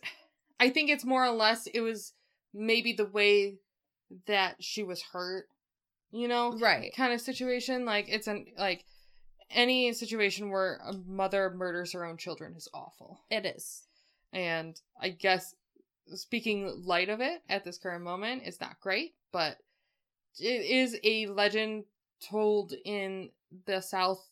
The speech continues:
Speaker 1: like, Mexico, like, Texas area, um, that pretty much to scare children from staying out late.
Speaker 2: Right.
Speaker 1: So, because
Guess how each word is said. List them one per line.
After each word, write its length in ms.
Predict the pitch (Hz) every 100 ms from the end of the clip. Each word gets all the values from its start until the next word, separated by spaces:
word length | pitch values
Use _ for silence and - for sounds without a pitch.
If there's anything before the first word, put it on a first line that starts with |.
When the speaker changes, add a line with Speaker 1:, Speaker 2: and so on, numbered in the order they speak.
| -
Speaker 1:
like, 280 | 180 170 185
Mexico, 840 | 185 - 202 196 185 185 180 180 _ _ _ _ _ _
like, 200 | 185 180
Texas 520 | - 190 - 196 180 -
area, 400 | 180 185 175 175 170 _ _ _ _ _ _
um, 400 | 180 165 156 185 - _ _ _
that 280 | 185 202 175 - _ _
pretty 180 | 269 370
much 380 | 302 262 - -
to 120 | 254
scare 360 | - 214 220
children 680 | 233 - 214 196 185 165 175 - _ _ _ _
from 180 | 208
staying 380 | 208 - 190 175
out 180 | 160 139
late. 320 | 104 104 - - - _ _ _ _
Speaker 2:
Right. 380 | 196 165 151 - _ _ _ _ _ _ -
Speaker 1:
So, 480 | - 185 - 185 - _ _ _ _ _ _ _
because 440 | 196 190 180 170